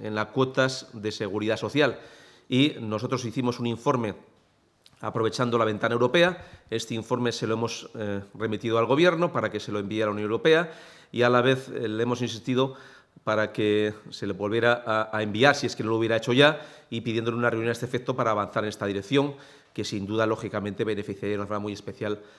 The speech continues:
a la provincia de Zamora y, por tanto, sí que le reitero esta idea, que para nosotros es básico en este año dos mil veinticuatro, avanzar en esta dirección, que es doble. Por un lado, en el caso de Soria, que se aprovechen todas las potencialidades que supone la norma normativa europea que hemos conseguido modificar,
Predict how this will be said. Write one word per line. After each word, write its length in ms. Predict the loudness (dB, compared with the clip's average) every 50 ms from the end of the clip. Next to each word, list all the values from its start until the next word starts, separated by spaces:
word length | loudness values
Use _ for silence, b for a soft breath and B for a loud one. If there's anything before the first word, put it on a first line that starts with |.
| B B B B
a 100 | -6 -6
la 140 | -6 -6
provincia 420 | -6 -6 -6 -6 -6 -6 -4 -4 -2
de 140 | -2 -4 -4
Zamora 400 | -4 0 2 4 4 4 4 2
y, 60 | 2
por 160 | -2 -4 -6
tanto, 220 | -6 -8 -6 -8
sí 140 | -10 -10 -8
que 140 | -8 -6 -4
le 100 | -4 -4
reitero 360 | -4 -6 -6 -6 -6 -6 -6
esta 160 | -6 -4 -4
idea, 260 | -4 -2 0 -2 -2 -2
que 80 | -4
para 80 | -8 -8
nosotros 160 | -8 -8 -6
es 60 | -4
básico 340 | -4 -4 -4 -4 -8 -6 -6
en 40 | -6
este 140 | -6 -6 -4
año 80 | -4
dos 80 | -4 -4
mil 60 | -6
veinticuatro, 540 | -6 -6 -6 -4 -2 -2 -2 -2 -4 -6 B B B B B B B
avanzar 360 | -4 -2 -2 -2 -2 -4 -4
en 80 | -4 -4
esta 180 | -6 -6 -4 -4
dirección, 440 | -2 -2 -4 -2 -2 -2 -2 -2
que 100 | 0 -2
es 140 | -2 0 4
doble. 260 | 2 2 2 2 -2
Por 140 | -2 -2 -2
un 100 | 0 0
lado, 140 | 2 2 0
en 80 | 0 -2
el 80 | -2
caso 240 | -2 -4 -2 0 -2
de 80 | -2 0
Soria, 380 | 2 2 2 2 0 -4 -6 b b b b b b b b b b b b b b b _ _
que 380 | -4 0 0 2 2 0 -2 -4
se 320 | -6 -8 -6 -2 0 0 0
aprovechen 560 | 0 0 0 0 0 0 0 0 -2 -2 0
todas 240 | 2 4 6 6 6
las 120 | 4 2
potencialidades 880 | 2 0 0 0 0 -2 -2 -2 -2 -2 0 0 0 2 2 0 -2 -2
que 100 | -6 -6
supone 400 | -6 -6 -4 0 0 0 0 2
la 140 | 0 0 0
norma 180 | 0 0 -2
normativa 380 | -2 0 -2 -2 -2 0 0 0
europea 420 | 0 0 0 0 0 -2 -2 -2
que 60 | -4
hemos 160 | -8 -8 -6 -6
conseguido 360 | -6 -6 -4 -4 -2 -2 -2
modificar, 680 | -2 -4 -6 -4 -4 -2 0 0 0 0 -4 B B